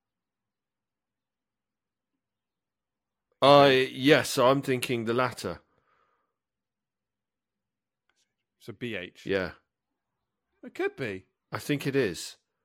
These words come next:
Speaker 1: And I think the clue's in the
Speaker 2: Shout out
Speaker 1: title.
Speaker 2: Yeah.
Speaker 1: Uh, in, in the name as
Speaker 2: Shout out him.
Speaker 1: Yeah.
Speaker 2: Shout out him.
Speaker 1: 'Cause I did
Speaker 2: Absolutely.
Speaker 1: reply to
Speaker 2: Hmm.
Speaker 1: his message and said I was genuinely really touched by that. R-,
Speaker 2: Hmm.
Speaker 1: really, that,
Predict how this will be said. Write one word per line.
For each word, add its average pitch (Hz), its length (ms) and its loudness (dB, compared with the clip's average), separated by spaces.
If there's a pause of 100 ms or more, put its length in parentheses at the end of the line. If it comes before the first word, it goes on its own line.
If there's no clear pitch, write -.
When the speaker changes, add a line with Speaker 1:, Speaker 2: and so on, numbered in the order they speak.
(120)
Speaker 1:
And 127 140 0
I 127 40 2
think 123 240 -4
the - 60 -16
clue's 131 340 -2
in 127 80 -2
the 120 80 -2
Speaker 2:
Shout 123 180 0
out 120 140 2
Speaker 1:
title. 95 320 -4 (1160)
Speaker 2:
Yeah. 190 480 -2
Speaker 1:
Uh, 110 180 -6
in, 120 180 -2
in 117 160 -6
the 113 80 -2
name 113 320 0
as 95 120 -8
Speaker 2:
Shout 233 220 2
out 202 120 -2
him. 135 200 -8
Speaker 1:
Yeah. 139 240 4 (1200)
Speaker 2:
Shout 143 260 -6
out 127 120 -8
him. 107 220 -14 (100)
Speaker 1:
'Cause 131 180 -2
I 156 60 6
did 160 180 0
Speaker 2:
Absolutely. 160 80 -4
Speaker 1:
reply 160 300 2
to 143 80 -2
Speaker 2:
Hmm. 147 80 2
Speaker 1:
his 127 120 -2
message 120 540 -4
and 107 180 -8
said 113 380 -4 (420)
I 120 120 0
was 117 240 -6
genuinely 110 760 -2
really 101 380 -4
touched - 400 -12
by 82 140 -14
that. 64 220 -16 (960)
R-, - 120 -20
Speaker 2:
Hmm. 113 140 -8
Speaker 1:
really, 95 420 2 (240)
that, 107 200 -6